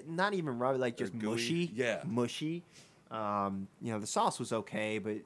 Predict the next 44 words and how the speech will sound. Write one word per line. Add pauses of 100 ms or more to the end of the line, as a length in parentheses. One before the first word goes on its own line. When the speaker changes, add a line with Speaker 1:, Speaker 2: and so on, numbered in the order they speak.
Speaker 1:
and
the
chicken
was
all
right,
but
almost
a
little
rubbery,
like
it'd
been,
like, (300)
just
under
a
heat
lamp
for
a
bit.
Like,
Speaker 2:
Ugh. (680)
Speaker 1:
like,
I
don't
know,
it
just (1160)
wasn't
great,
you
know? (560)
It,
w-,
it
wasn't
a
great
meal.
I
don't,